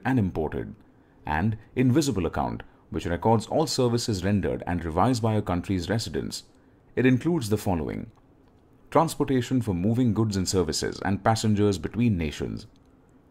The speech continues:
money spent by tourists and other travelers in foreign countries, miscellaneous services such as advertising,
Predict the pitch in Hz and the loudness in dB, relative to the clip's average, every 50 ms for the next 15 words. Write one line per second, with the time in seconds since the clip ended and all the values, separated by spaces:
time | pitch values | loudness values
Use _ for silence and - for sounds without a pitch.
0 | _ _ - _ _ - - 85 90 117 151 147 120 - - 117 117 101 92 80 | _ _ -20 _ _ -8 -2 0 2 2 2 2 0 2 2 2 2 2 0 -2
1 | 80 - - 113 120 120 120 117 117 - - 127 123 120 143 143 135 - - 95 | -2 -2 0 2 4 4 4 2 0 0 0 2 2 2 2 2 0 0 -2 -2
2 | 90 87 92 92 90 87 - 120 123 113 - 98 90 90 95 101 92 90 78 76 | -2 0 0 0 0 0 0 -2 -2 -2 -2 -2 0 0 0 0 0 -2 -4 -4
3 | - - 57 50 50 - - - - _ _ _ _ _ _ _ _ _ _ _ | -6 -8 -8 -8 -8 -12 -14 -18 -20 _ _ _ _ _ _ _ _ _ _ _
4 | _ _ _ - - 92 139 - 170 160 156 147 135 139 123 113 - 110 113 92 | _ _ _ -4 0 0 2 2 4 4 4 4 4 2 0 0 2 2 2 2
5 | 80 - - - - - - 85 78 - 76 - - - 107 104 107 98 101 98 | 0 -2 -4 -4 -4 -4 -4 -6 -6 -6 -6 -2 0 0 0 0 0 0 0 0
6 | 95 90 95 98 95 92 | 0 0 0 0 0 -2